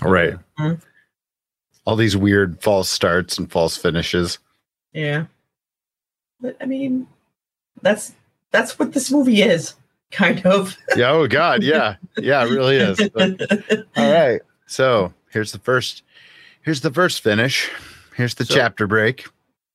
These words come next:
Speaker 1: I'm not familiar. I mean, obviously, we're not in the U K, so I'm not familiar with Sky T V. But they had said, due to broadcast issue, due to a broadcast issue, Snyder Cut was replaced with other material.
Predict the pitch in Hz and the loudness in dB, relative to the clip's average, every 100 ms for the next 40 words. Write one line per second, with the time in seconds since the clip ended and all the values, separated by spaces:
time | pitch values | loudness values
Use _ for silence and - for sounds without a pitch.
0 | - 135 185 147 127 117 110 - 104 107 | -14 -10 -10 -10 -12 -10 -10 -12 -12 -12
1 | 101 - 107 98 - 101 107 120 95 92 | -12 -12 -12 -12 -12 -10 -8 -6 -6 -8
2 | 92 92 87 - 113 156 - 117 113 95 | -8 -8 -8 -10 -10 -10 -8 -6 -4 -4
3 | 92 - 92 87 - 76 - - - 160 | -6 -4 -6 -6 -10 -12 -12 -12 -4 -2
4 | 147 - 139 127 110 220 147 127 143 135 | -2 0 0 0 -4 -4 -2 0 -2 0
5 | 131 123 127 - 135 113 156 - 131 98 | -2 -4 -10 -10 -12 -8 -8 -4 -6 -2
6 | 120 131 131 117 117 - 117 117 _ _ | -2 0 0 -2 -4 -6 -6 -8 _ _
7 | _ _ - 123 123 123 127 107 104 101 | _ _ -14 -8 -8 -6 -6 -8 -12 -10
8 | 104 101 95 92 92 90 - 92 90 | -8 -8 -8 -8 -8 -8 -10 -10 -8